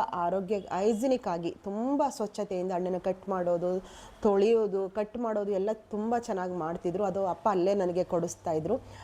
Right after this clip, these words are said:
ಸಿಕ್ಕಾಪಟ್ಟೆ ಸುಸ್ತು ಅನ್ನಿಸ್ತಾ ಇದೆ, ಸ್ವಲ್ಪ ರೆಸ್ಟ್ ಮಾಡ್ತೀನಿ, ಮಲಗಬೇಕು. ಒಂದು ಎರಡು ಅವರ್ ಕಣ್ ತುಂಬ ನಿದ್ರೆ ಮಾಡಿಬಿಡೋಣ, ಆಮೇಲೆ ಮುಂದಿನ ಕೆಲಸ ನೋಡ್ಕೊಳ್ಳೋಣ ಅಂದ್ಕೊಂಡಿದ್ದೀನಿ. ನನ್ನ ತಂಗಿ ಮಗ ಜಶ್ವಂತ್ ಇಲ್ಲೇ ಇದ್ದಾನೆ, ಅಮ್ಮ ಇಲ್ಲೇ ಇದ್ದಾರೆ.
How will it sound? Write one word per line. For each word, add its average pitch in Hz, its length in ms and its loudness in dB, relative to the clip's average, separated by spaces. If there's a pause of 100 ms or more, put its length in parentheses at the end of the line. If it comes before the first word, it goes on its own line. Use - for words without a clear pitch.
(540)
ಸಿಕ್ಕಾಪಟ್ಟೆ 240 460 0
ಸುಸ್ತು 226 380 -2
ಅನ್ನಿಸ್ತಾ 190 400 -2
ಇದೆ, 170 200 -2
ಸ್ವಲ್ಪ 185 400 -4
ರೆಸ್ಟ್ 247 380 0
ಮಾಡ್ತೀನಿ, 180 440 -2
ಮಲಗಬೇಕು. 185 800 2 (380)
ಒಂದು 180 180 4
ಎರಡು 190 300 4
ಅವರ್ 226 120 2
ಕಣ್ 214 220 0
ತುಂಬ 214 360 0
ನಿದ್ರೆ 208 300 4
ಮಾಡಿಬಿಡೋಣ, 180 520 -2 (360)
ಆಮೇಲೆ 175 320 0
ಮುಂದಿನ 185 320 2
ಕೆಲಸ 190 340 -4
ನೋಡ್ಕೊಳ್ಳೋಣ 175 520 0
ಅಂದ್ಕೊಂಡಿದ್ದೀನಿ. 165 720 0 (340)
ನನ್ನ 190 140 4
ತಂಗಿ 185 360 4
ಮಗ 180 240 0
ಜಶ್ವಂತ್ 175 560 0
ಇಲ್ಲೇ 175 240 2
ಇದ್ದಾನೆ, 170 260 2
ಅಮ್ಮ 175 320 -2
ಇಲ್ಲೇ 180 340 4
ಇದ್ದಾರೆ. 170 280 0